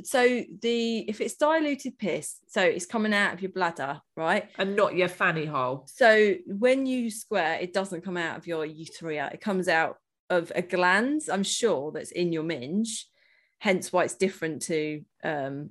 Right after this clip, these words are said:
Speaker 1: urine. But maybe the liquid is coming from the bladder. But how would it be diluted if it's coming directly from the,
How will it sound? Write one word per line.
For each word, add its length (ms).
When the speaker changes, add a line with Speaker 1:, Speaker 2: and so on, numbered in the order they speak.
Speaker 1:
urine. 520
But 160
maybe 520
the 440
liquid 800
is 160
coming 760
from 680
the 100
bladder. 720
But 120
how 320
would 160
it 100
be 120
diluted 920
if 140
it's 160
coming 400
directly 340
from 240
the, 140